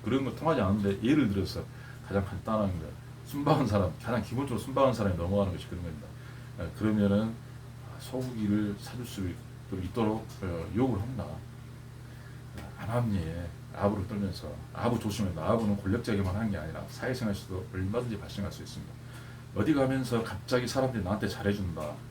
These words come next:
나를 칭찬해준다, 조심해 주십시오. 그거는 사익이 좀 될 가능성이 높기 때문에 그렇습니다. 이렇게 함부로 희생하고 다니면 안 되는 것입니다.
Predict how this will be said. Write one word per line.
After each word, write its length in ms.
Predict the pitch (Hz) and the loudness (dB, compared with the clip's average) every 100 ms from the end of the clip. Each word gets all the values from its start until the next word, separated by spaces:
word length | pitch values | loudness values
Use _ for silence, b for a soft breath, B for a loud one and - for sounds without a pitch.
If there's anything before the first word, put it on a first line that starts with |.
| - | -4
나를 160 | 95 98 | -2 0
칭찬해준다, 520 | 160 - 123 98 85 87 - | -2 -2 0 0 -2 -4 -2
조심해 300 | 143 120 98 | -2 0 -2
주십시오. 160 | - 87 | -2 -4
그거는 280 | 92 107 139 B B B | 0 0 -2 B B B
사익이 360 | - - 127 123 | -10 -2 0 0
좀 120 | 98 | -2
될 160 | 92 87 | -2 -2
가능성이 400 | 92 92 - 98 92 | 0 -2 -2 -2 -2
높기 240 | 90 - 95 - | -6 -6 -6 -4
때문에 200 | 92 82 | -4 -4
그렇습니다. 380 | - - - - - | -8 -10 -10 -10 -6
이렇게 240 | 90 98 - B B B B B B - - - | 0 0 -2 B B B B B B -12 -12 -12
함부로 360 | - 160 160 147 | -4 -2 0 0
희생하고 320 | 127 147 131 | 0 0 0
다니면 300 | 92 95 90 | 2 2 0
안 60 | 76 | 0
되는 200 | 92 101 | 0 0
것입니다. 380 | 87 - 76 | 0 -6 -8